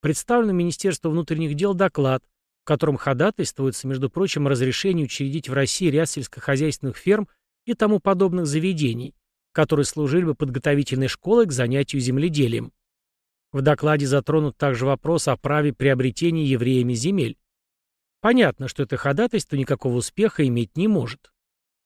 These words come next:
Лондон. Вице-король Индии телеграфирует правительству, что правительство Индии желает сохранить за собой полную ответственность за жизнь населения.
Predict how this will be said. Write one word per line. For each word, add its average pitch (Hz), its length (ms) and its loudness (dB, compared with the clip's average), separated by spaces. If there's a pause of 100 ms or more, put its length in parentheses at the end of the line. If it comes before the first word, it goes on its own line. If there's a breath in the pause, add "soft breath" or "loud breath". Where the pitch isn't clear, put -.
(1500)
Лондон. 151 640 2 (840)
Вице-король 220 600 2
Индии 214 300 2
телеграфирует 156 720 0
правительству, 156 640 -2
что 127 180 -4
правительство 147 640 -2
Индии 180 320 0
желает 147 340 0
сохранить 151 460 -4
за 135 100 -6
собой 151 380 -2
полную 175 360 0
ответственность 143 540 -6
за 135 120 0
жизнь 117 280 -2
населения. 127 640 -2